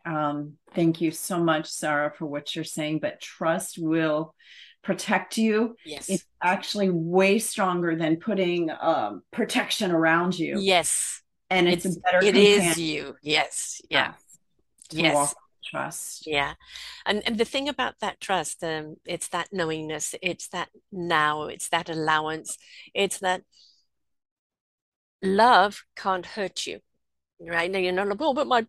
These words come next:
Speaker 2: my spouse hurt me or my boyfriend hurt me." No, that was the human love. We're talking about the divine love.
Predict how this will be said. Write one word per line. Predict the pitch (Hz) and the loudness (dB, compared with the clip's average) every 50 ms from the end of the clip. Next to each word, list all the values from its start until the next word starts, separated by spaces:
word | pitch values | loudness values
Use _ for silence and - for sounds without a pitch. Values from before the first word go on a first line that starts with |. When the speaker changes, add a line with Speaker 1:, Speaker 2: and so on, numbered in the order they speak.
| _ _ - | _ _ 0
Speaker 2:
my | 233 247 | 0 2
spouse | 220 - - 269 262 269 277 - - | 2 2 2 2 2 2 0 -4 -4
hurt | - 302 269 - - | -2 -2 -2 -2 -4
me | - 262 262 254 233 | -4 -4 -2 0 0
or | 202 196 | -2 -2
my | 196 208 214 | -2 -2 -2
boyfriend | 202 - 262 269 262 - 285 247 247 247 | 0 2 0 0 0 0 -2 -4 -2 0
hurt | 247 254 247 240 - - | 2 2 2 2 2 0
me." | 240 240 - - - - _ - | -2 -2 -4 -6 -16 -8 _ 0
No, | 269 | 2
that | 254 - 269 - | 4 4 4 2
was | 254 285 - - | 2 -2 -4 -4
the | - | -6
human | 247 - - 262 254 247 240 240 208 165 | -8 -6 -4 -4 -4 -2 -2 -4 -4 -2
love. | 151 - - - - - _ - - - - - - - _ - | -4 -4 -4 -6 -10 -20 _ -20 -20 -20 -20 -20 -20 -14 _ 0
We're | 190 233 | 0 2
talking | - - 277 - - 277 | 2 0 -4 -4 -6 -8
about | 247 - 220 220 - - | -6 -6 -6 -6 -6 -6
the | 220 220 | -8 -8
divine | - 208 175 185 180 190 202 214 | -8 -4 -2 -2 -2 -2 -2 -2
love. | 180 139 - - | -4 -4 -6 -8